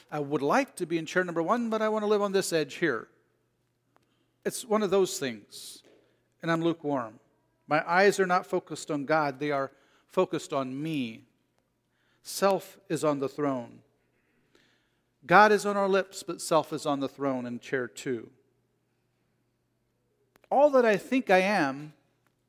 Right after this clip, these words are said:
I'm not. And that's what he says here in Revelations chapter three. He says, "Because thou sayest,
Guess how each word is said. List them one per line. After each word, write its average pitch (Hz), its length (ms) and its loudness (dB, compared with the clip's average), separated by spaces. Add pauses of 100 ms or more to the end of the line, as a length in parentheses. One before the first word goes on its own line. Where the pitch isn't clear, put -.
(140)
I'm 226 240 2
not. - 560 0
And 156 100 -10
that's 175 180 -4
what 185 80 0
he 180 60 0
says 190 260 -2
here 160 140 0
in 151 80 -4
Revelations 151 640 -2 (800)
chapter 147 500 0 (380)
three. 147 480 0
He 156 120 -6
says, 156 440 0
"Because 196 600 -2
thou 180 220 6
sayest, 151 920 0